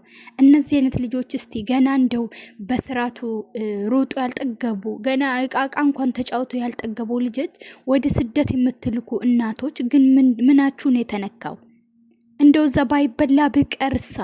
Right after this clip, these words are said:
ነው ወይስ ልጆቹ አይ ካልሄድን እያሉ ነው የሚመጡት ማለት ነው? ምንድን ነው ቆይ የሆነባችሁ ነገር እንደዚህ ይሄን ያህል፣ እ፣ ችግራችሁ ፋታ ያልሰጣችሁ? እ? ምን ቆይ አረቦች ሊያሳድጉ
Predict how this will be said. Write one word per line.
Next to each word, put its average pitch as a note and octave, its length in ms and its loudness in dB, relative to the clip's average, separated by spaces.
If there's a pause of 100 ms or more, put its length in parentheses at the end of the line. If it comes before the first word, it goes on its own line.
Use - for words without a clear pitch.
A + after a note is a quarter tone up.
(180)
ነው E4+ 200 4
ወይስ F4+ 240 2
ልጆቹ C4+ 500 0 (760)
አይ D4 200 -2
ካልሄድን C#4 580 2
እያሉ A#3 360 2 (120)
ነው G3+ 160 -6 (380)
የሚመጡት B3 600 4
ማለት A3+ 360 2
ነው? G#3 160 -8 (500)
ምንድን E4+ 460 4
ነው D4+ 160 4
ቆይ C#4 180 0
የሆነባችሁ B3 800 0
ነገር A3+ 320 -4
እንደዚህ A3 400 -4
ይሄን A#3 240 -2
ያህል፣ A3+ 240 -4 (460)
እ፣ A#3 100 -4 (520)
ችግራችሁ B3 580 -4
ፋታ A#3+ 300 -2
ያልሰጣችሁ? G#3+ 760 -6 (580)
እ? D4+ 100 0 (360)
ምን C4+ 160 6 (300)
ቆይ D#4 220 -2 (100)
አረቦች D4 460 -2
ሊያሳድጉ C#4 680 2